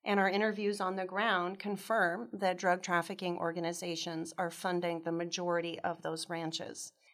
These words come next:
And so, uh, when you're on the ground, what you see is ecological devastation. You see mass forest fires. And you also see the impacts on the ground in terms of the communities who live in the reserve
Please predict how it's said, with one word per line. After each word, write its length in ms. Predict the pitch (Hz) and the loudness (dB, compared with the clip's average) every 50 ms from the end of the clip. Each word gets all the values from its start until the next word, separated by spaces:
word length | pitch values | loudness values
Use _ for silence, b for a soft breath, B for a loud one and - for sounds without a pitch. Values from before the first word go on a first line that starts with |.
| - | -2
And 180 | 220 208 208 214 | 0 2 4 4
so, 440 | 214 - 240 220 214 208 208 208 208 B B B B B - | 4 6 8 8 8 8 6 4 0 B B B B B 0
uh, 220 | - 196 196 196 | 4 6 6 6
when 180 | 190 202 214 220 | 6 6 4 4
you're 140 | 220 226 240 | 6 6 6
on 140 | 247 254 254 | 6 6 6
the 80 | 240 | 4
ground, 480 | 233 233 220 226 247 233 208 196 190 196 | 4 4 4 6 8 8 6 6 6 4
what 200 | 196 196 196 220 | 2 2 2 0
you 80 | 214 | -2
see 340 | 208 208 - - 220 220 226 | -4 -2 -2 -2 -2 0 0
is 180 | 220 208 208 214 | 0 0 -2 -4
ecological 680 | 214 214 214 226 214 202 196 202 202 220 214 - 214 | -6 -4 -2 0 2 2 2 2 0 -2 -4 -4 -4
devastation. 800 | 208 208 196 196 214 214 214 - - 208 226 240 - - 190 - - | -2 -2 -2 -2 -2 -4 -4 -4 -2 -2 -2 -2 -4 -4 -6 -6 -6
You 140 | - 196 180 | -4 -4 -4
see 220 | 180 - 208 196 | -4 -4 -4 -2
mass 500 | 185 180 185 175 180 185 196 202 202 - | -2 -2 0 0 0 0 0 -2 -2 -4
forest 480 | - - - 214 208 240 285 254 - - | -6 -6 -4 -2 0 0 0 -2 -2 -2
fires. 600 | - - - - - - - - - - - b b b b b b b b b b - | 0 0 0 0 -2 -4 -8 -10 -14 -16 -20 b b b b b b b b b b -4
And 120 | 220 214 | 0 2
you 120 | 220 220 220 | 4 4 4
also 400 | 208 208 240 - - - 247 220 | 6 6 4 4 4 2 2 2
see 720 | 202 - - - 214 208 208 208 202 208 208 208 196 - 208 | 0 -2 -2 -2 -2 -2 0 0 0 0 -2 -4 -4 -4 -4
the 220 | 202 214 214 208 | -4 0 2 2
impacts 440 | 208 214 214 208 214 214 208 - - | 2 2 2 2 2 2 2 0 0
on 140 | 226 220 214 | 0 0 0
the 80 | 220 | -2
ground 400 | 208 208 208 202 208 214 214 220 | -2 -2 0 2 2 2 2 2
in 140 | 214 226 220 | 0 -2 -2
terms 420 | 214 - 208 220 220 226 226 220 | -4 -2 -2 0 0 0 0 -2
of 380 | - 220 208 208 208 208 214 214 | 0 2 2 2 2 0 -2 -2
the 80 | 214 208 | -4 -2
communities 680 | 208 - 220 220 220 226 226 226 226 233 226 226 214 - | -2 -2 0 2 2 2 0 0 -2 -4 -6 -6 -6 -4
who 140 | - 233 | -2 -2
live 360 | 233 226 220 226 285 311 - - | 0 2 4 4 4 4 4 0
in 140 | - 190 | 0 0
the 100 | 185 180 | 0 0
reserve 600 | 165 175 165 160 - 175 147 143 - - 190 - | 0 0 0 0 0 0 -2 -2 -2 -6 -8 -10